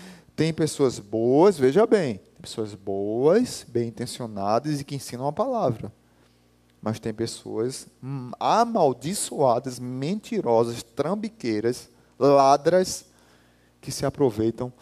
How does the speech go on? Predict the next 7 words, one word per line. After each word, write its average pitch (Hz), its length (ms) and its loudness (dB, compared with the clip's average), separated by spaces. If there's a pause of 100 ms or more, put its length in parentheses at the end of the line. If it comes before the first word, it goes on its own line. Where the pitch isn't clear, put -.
(240)
da 127 160 0
sua - 240 -6
bondade 117 640 -8 (600)
e 139 120 -2
da 131 160 0
sua 143 420 -4 (200)
imaturidade. 151 1040 -4